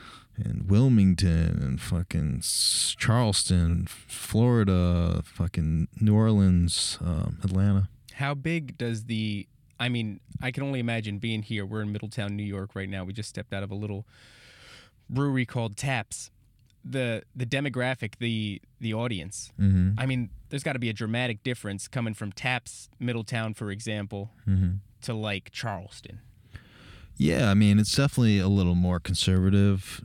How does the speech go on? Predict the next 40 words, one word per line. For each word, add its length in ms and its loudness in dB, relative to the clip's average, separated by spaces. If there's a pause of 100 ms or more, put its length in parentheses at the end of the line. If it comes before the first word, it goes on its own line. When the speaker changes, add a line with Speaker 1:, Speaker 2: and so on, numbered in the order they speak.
Speaker 1:
down 300 4
there. 240 4
I 60 2
Speaker 2:
Mm-hmm. 100 4
Speaker 1:
mean, 340 4
I 80 -2
mean, 220 6
Middleton, 420 0
upstate 340 0
New 80 6
York, 440 4
in 100 2
some 300 2
places 760 0
are, 180 -4
is 140 -4
kinda 380 2
like 220 -4
the 100 -8
South. 260 0
Speaker 2:
Yeah, 140 0
it 80 -4
is 140 -4
a 20 -4
little 200 -4
conservative 520 -4
up 140 -6
here. 240 -2
Speaker 1:
Yeah. 320 4
Speaker 2:
It's 140 0
kind 180 -2
of 80 -4
the 60 -2
boonies. 520 -2
Anywhere 380 0
where 160 -2
you 160 0
get 260 -4
giant 460 -2
open, 400 -4